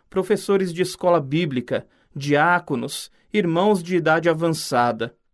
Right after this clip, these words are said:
Exemplos que me ajudaram a ter conhecimento das coisas do alto.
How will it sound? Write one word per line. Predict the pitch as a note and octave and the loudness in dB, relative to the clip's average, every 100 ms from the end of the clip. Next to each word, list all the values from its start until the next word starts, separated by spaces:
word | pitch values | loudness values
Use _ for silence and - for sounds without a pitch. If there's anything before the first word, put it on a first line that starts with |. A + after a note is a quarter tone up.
| _ C#3+ | _ 0
Exemplos | C#3+ D3+ F3+ G3 F3+ | 2 2 0 -2 -2
que | F#3 | -2
me | D#3 | 2
ajudaram | F3+ F#3 D3+ D3 F3 G3 F#3+ | 2 2 0 2 4 2 0
a | D#3+ | -2
ter | - F3 | 0 0
conhecimento | F3+ F#3 G3 F#3+ G3 D#3 F#3 B3 G#3 | 0 0 0 -2 -2 0 0 0 -2
das | G3 F3+ - | 0 -2 -2
coisas | - F#3 F#3 F3+ | 2 2 4 -2
do | E3+ F3+ B2+ | -2 2 2
alto. | A#2+ A#2+ - A2+ | 2 0 -8 -14